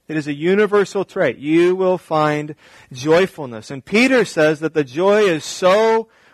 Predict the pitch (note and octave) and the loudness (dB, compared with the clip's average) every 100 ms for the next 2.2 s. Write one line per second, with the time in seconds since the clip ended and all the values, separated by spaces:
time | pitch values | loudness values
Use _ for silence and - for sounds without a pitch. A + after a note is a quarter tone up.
0 | - D3+ F3 F#3+ G#3 F3 - - E3 D#3 | -14 -2 2 4 4 2 -2 -8 -4 -4
1 | - G#3 G#3+ - F3 D3+ C#3+ D#3+ D#3 D3+ | 0 0 2 -2 -8 -8 -2 2 2 2
2 | C#3 | -2